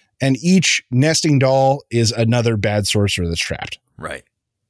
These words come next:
Speaker 1: A fight ensues in Chinatown, and, uh, uh, one of those Chinese, like, dragons with men inside of it turns into a real dragon. <laughs> Uh, they somehow defeat it,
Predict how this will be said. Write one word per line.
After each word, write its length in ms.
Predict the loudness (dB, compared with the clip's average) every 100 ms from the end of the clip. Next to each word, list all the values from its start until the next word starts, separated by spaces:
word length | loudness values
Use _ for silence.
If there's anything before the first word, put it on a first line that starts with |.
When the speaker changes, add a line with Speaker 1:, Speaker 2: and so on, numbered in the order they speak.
| _ _ _
Speaker 1:
A 560 | _ _ -20 -20 -16
fight 240 | 0 2 4
ensues 580 | 2 2 4 6 4
in 160 | 4 2
Chinatown, 920 | 2 2 2 0 0 0 2 2 2 0 -2
and, 400 | -2 2 0 0 _ _ -4
uh, 120 | -4 -2
uh, 160 | -2 0
one 140 | 0
of 60 | 2
those 140 | 0
Chinese, 800 | 0 -2 2 4 4 2 0 -6 -16 _ -4
like, 160 | -4 -4 -8 -8
dragons 760 | -2 0 0 2 2 2 2
with 140 | 0 0
men 200 | 0 2
inside 340 | 2 2 2
of 40 |
it 120 | 0 0
turns 240 | 0 2
into 240 | 2 0
a 60 | 0
real 320 | 0 2 2
dragon. 720 | 2 0 0 0 0 0 0 -4 _ _ _ -20 -20 -20 _
<laughs> 120 | -20 -20 _ -20 _ _ -4
Uh, 380 | -2 0 0 -4 -4
they 160 | 0
somehow 320 | 2 2 4 2
defeat 340 | 0 2 2
it, 180 | 2 0